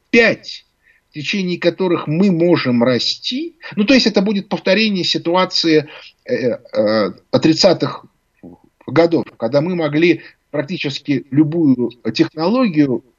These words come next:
покупать за бесценок, потому что не было альтернативы. Потому что весь Запад был в состоянии тяжелейшего кризиса, а С С С Р быстро рос. Вот это вот самое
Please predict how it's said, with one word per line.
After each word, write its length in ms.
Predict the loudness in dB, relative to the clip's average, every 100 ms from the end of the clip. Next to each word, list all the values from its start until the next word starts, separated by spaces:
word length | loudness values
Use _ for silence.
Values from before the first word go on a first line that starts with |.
| _
покупать 460 | -14 -10 0 0 2
за 180 | 2 2
бесценок, 640 | 2 -6 0 2 2 -2 -6
потому 320 | -6 -6 -6
что 160 | -4
не 160 | 0 0
было 260 | 2 4 4
альтернативы. 1000 | 2 0 0 -2 -2 -4 -4 -8 -12 -20 _ -20 -20 -16
Потому 340 | -4 -2 -2
что 380 | -2 0 0 -2 _ _
весь 420 | 0 4 4 0 -2
Запад 440 | 2 4 2 -2
был 180 | -2 -2
в 80 | -4
состоянии 800 | -4 0 0 0 0 0 -2 -6 _ -20 _ _ -16
тяжелейшего 720 | -2 0 4 4 4 0 -4 -4
кризиса, 640 | 0 2 2 0 -2 -2
а 220 | 2 2
С 60 | 0
С 160 | -4
С 40 | 0
Р 200 | 0 0 -12 -18
быстро 440 | -2 0 0 -2 -4
рос. 280 | -4 -18 -20 _ _ -4
Вот 180 | 0
это 180 | 2 2
вот 180 | 0 0
самое 520 | 0 2 2 0 -2